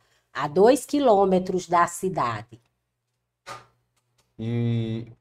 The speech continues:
Speaker 2: fica perto de Campina Grande, é?
Speaker 1: Fica perto de Campina Grande.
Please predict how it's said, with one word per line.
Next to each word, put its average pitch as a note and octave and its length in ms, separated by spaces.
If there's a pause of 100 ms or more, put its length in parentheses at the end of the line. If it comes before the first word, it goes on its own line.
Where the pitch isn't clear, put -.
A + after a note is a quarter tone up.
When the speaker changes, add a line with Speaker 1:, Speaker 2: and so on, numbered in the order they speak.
(120)
Speaker 2:
fica B2+ 240
perto C3+ 220
de - 40
Campina A2+ 360
Grande, C#3+ 360
é? C#3 140
Speaker 1:
Fica C#4 480
perto A#3 360
de A3+ 120
Campina A3+ 540
Grande. C3 480